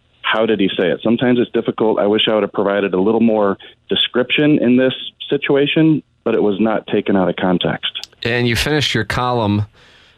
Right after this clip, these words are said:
Speaker 2: uh, giving all of this context on The Athletic with however long that takes, and you're referencing Chris Pronger talking about getting booed in Saint Louis back when he was acquired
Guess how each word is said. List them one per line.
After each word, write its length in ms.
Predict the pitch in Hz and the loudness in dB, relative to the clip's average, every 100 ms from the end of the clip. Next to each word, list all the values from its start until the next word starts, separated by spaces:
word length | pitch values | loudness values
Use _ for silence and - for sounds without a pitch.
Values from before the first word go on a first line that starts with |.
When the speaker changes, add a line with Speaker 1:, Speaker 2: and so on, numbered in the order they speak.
| - | -6
Speaker 2:
uh, 300 | 95 92 92 | -4 0 -2
giving 360 | 85 107 113 | -2 -2 0
all 200 | 95 87 | 0 0
of 100 | 82 | 0
this 180 | 78 82 | 0 -2
context 680 | - 85 80 - 85 95 - | -2 0 0 0 -2 -2 -4
on 220 | 67 85 | -2 0
The 100 | 82 | 0
Athletic 480 | 80 - 127 117 92 | 0 -2 -2 0 -2
with 300 | 90 90 - - - - | -2 -2 -4 -18 -20 -20
however 320 | - 107 127 135 | -6 -4 0 0
long 240 | 127 123 | 2 0
that 180 | 117 117 | 0 0
takes, 400 | 110 87 87 - | 0 0 0 0
and 80 | 87 | 0
you're 160 | 85 | 2
referencing 520 | 87 85 90 85 87 | 0 0 0 0 0
Chris 240 | 85 92 80 | -2 -2 -2
Pronger 380 | - 98 92 85 | 0 0 0 -2
talking 380 | - 87 - | -2 -2 -2
about 200 | 82 85 | -2 -2
getting 240 | 82 85 80 | 0 0 0
booed 260 | 90 90 | 0 0
in 60 | 82 | 0
Saint 300 | - 87 85 | -2 -2 0
Louis 220 | 92 85 | 0 0
back 320 | - 90 87 | 0 -2 0
when 80 | 85 | 0
he 140 | 85 92 | 0 0
was 180 | 85 | 0
acquired 500 | 80 - 90 87 85 | -2 -2 -2 0 -4